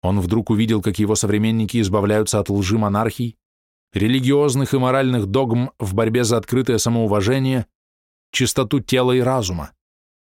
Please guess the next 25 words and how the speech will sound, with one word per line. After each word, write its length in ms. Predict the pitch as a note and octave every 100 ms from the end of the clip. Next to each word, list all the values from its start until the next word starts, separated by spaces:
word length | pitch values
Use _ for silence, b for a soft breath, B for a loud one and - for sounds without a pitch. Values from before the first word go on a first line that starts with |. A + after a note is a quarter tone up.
| _ _ _ _ b b
Они 220 | - C#3 E3
борются 580 | A#2+ D#3 E3 D3+ -
во 100 | C3+
имя 180 | D3 D3
международной 640 | C#3 A2 C3+ C3 C#3 B2+ A#2
филантропии 720 | B2+ B2 A2 D3 C#3 B2+ C3
и 160 | -
освобождения 840 | B2 - B2 B2 G#2 B2 B2+ A#2+ C3
экономической 720 | C3+ B2+ A#2+ C3 B2 - A#2+
жизни 320 | A2 C3 A2+
общества 480 | A#2+ C3+ C3 A2+ A#2
от 100 | A2
притворства, 640 | A2+ A2 G2 C3+ A#2+ F2+ F2
вранья 380 | F#2+ G#2+ A2 B2+
и 40 |
жульничества. 800 | G#2 C#3+ D3+ B2+ - F#2 F2 - _ _ _ _ _ _ _ _ _ _ _ B B
Всякая 380 | - G3 G3 F3
борьба 400 | C3+ C3 A2 C#3+
проходит 440 | - G2+ A#2+ A#2 -
через 260 | A2 G#2+
периоды 380 | - A2 A#2 G2+
растерянности, 680 | G2 - D3 C#3 B2 - G#2
отступлений 600 | F#2+ - G#2+ A#2+ B2 A#2+
и 40 |
поражений. 680 | A#2 B2 B2+ D3 G#2 E2